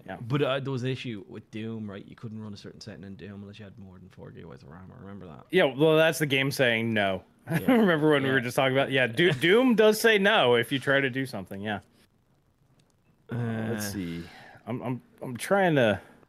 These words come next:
Speaker 1: pull up my thing here so this way I can kinda gauge between the fifty-seven hundred X T and the nine eighty Ti. Just kinda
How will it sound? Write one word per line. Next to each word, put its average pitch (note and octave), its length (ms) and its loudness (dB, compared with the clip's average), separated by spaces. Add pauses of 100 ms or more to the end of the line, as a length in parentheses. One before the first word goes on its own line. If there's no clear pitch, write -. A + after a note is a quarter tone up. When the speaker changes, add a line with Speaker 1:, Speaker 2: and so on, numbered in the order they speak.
(120)
Speaker 1:
pull C3+ 140 -2
up A2+ 80 -2
my G#2 120 -4
thing G#2 260 -6
here F#2+ 180 -6
so - 140 -10
this F#2+ 120 -6
way G2+ 180 0
I F2+ 40 -4
can F#2 100 -14
kinda F#2+ 320 -4 (680)
gauge F#2+ 360 -2
between - 260 -2
the F#2+ 60 0
fifty-seven C3+ 500 2
hundred A#2 260 2
X A2 220 0
T G#2+ 720 -2
and F#2+ 520 -6
the F#2+ 240 -6
nine G2 300 -4
eighty F#2+ 280 -6
Ti. E2 560 -10 (200)
Just - 240 -14
kinda A2 340 0